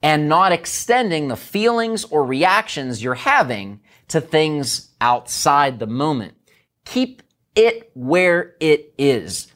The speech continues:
The moment does not define anything more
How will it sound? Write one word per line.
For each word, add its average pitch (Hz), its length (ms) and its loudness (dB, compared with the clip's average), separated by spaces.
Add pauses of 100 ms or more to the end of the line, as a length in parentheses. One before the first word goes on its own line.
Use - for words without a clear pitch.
(120)
The 123 240 2
moment 139 640 0 (300)
does 123 220 2
not 156 300 2
define 185 800 -2
anything 165 500 -4
more 120 520 -2